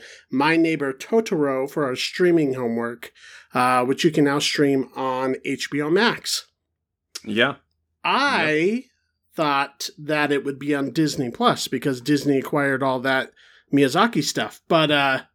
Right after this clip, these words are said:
Speaker 1: it was not.
Speaker 2: Did they? 'Cause there's a lot of Studio Ghibli stuff on H B O right now.
Speaker 1: Right, yeah. I bet, and, you know, with all of these streaming services, it's all just about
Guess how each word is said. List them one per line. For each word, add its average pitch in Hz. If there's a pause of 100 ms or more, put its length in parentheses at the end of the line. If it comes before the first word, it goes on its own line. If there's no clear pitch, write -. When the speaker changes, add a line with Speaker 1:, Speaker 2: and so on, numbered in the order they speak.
(160)
Speaker 1:
it 131
was 127
not. 196 (640)
Speaker 2:
Did 117
they? 440 (300)
'Cause 147
there's 185
a 226
lot 160
of 143
Studio 147
Ghibli 131
stuff -
on 92 (340)
H 107
B 101
O 131
right 131
now. - (380)
Speaker 1:
Right, 214
yeah. 214
I 165
bet, 170
and, 180
you 190
know, 156
with 151
all 208
of 185
these 165
streaming 165
services, 147
it's 147
all 143
just 131
about 131